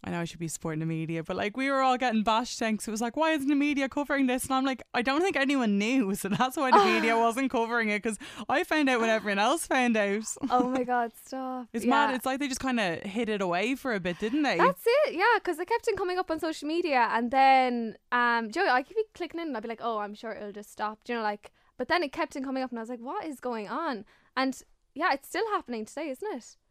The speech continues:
Speaker 2: Like, it's crazy.
Speaker 1: So it's just scary because, um, it's a, it doesn't supply, like, twenty percent of our oxygen.
Speaker 2: Yeah, it takes in twenty percent of our carbon dioxide.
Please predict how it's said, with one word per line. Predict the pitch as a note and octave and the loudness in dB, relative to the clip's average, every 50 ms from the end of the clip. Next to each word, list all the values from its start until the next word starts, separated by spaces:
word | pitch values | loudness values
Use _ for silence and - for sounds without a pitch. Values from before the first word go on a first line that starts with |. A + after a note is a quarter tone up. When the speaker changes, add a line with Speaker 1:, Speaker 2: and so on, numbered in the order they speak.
| _ - | _ -6
Speaker 2:
Like, | - C#4 C#4+ - - - - _ _ _ _ _ _ _ _ _ _ - | -4 -4 -4 -4 -8 -20 -20 _ _ _ _ _ _ _ _ _ _ -16
it's | C#4+ - | -16 -16
crazy. | - - C#4 D4 F#4 G4 | -12 -8 -6 -6 -6 -4
Speaker 1:
So | - D4 G#3+ G3+ G#3 G#3+ A3 A3 | -2 0 0 2 2 2 2 0
it's | - G#3+ - - | 0 -2 -2 -2
just | - C#4 - | -2 -4 -4
scary | - - B3+ B3 A#3+ A3+ | -2 -2 0 0 0 0
because, | G#3+ G#3+ G#3+ - A3 G3+ F#3+ F3 | -2 -4 -4 -4 -2 -2 -2 -2
um, | F#3+ F3+ F3 E3+ E3 D#3+ D3+ - | -2 -2 -2 -2 -2 -4 -4 -6
it's | A2+ - - - | -6 -6 -6 -6
a, | F#3 | -6
it | - - - - - | -6 -8 -10 -14 -8
doesn't | - A3 A3 A3+ A3+ G3+ | -6 -4 -2 -2 -2 -4
supply, | - - A3 G#3+ G3+ | -4 -4 -4 -4 -4
like, | F#3 E3+ | -4 -6
twenty | - - F#3 F#3 | -6 -6 -6 -6
percent | F3 - G3 F#3 F3 | -6 -6 -6 -6 -6
of | D#3+ - | -4 -4
our | E3 | -4
oxygen. | E3 G#3 G#3+ - - - - - F3 E3+ | -4 -4 -6 -8 -8 -6 -6 -4 -2 0
Speaker 2:
Yeah, | B3+ B3 A#3+ B3 A#3+ A#3 A3+ A3 | 2 4 6 6 6 6 4 2
it | A3+ A3+ | 0 -4
takes | - B3 B3 - | -4 -4 -4 -4
in | C#4+ A#3+ A3+ - A#3+ | -6 -8 -8 -8 -12
twenty | - - B3 A#3+ A#3 | -8 -6 -6 -6 -6
percent | A3+ - - A#3 A3 - | -8 -8 -10 -10 -8 -8
of | - | -10
our | G#3 | -12
carbon | G#3 A3+ G#3+ G3+ G#3 | -10 -8 -10 -8 -8
dioxide. | G3+ G3+ G3 G#3 G#3+ - - A2+ - - | -8 -8 -8 -10 -10 -12 -16 -16 -16 -16